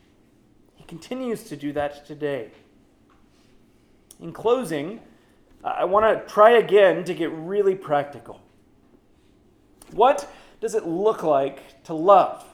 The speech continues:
and to keep this old new commandment? Now, I'm gonna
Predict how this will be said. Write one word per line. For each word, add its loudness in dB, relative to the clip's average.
and -18
to -14
keep -8
this -2
old 4
new -4
commandment? -8
Now, -6
I'm -6
gonna -2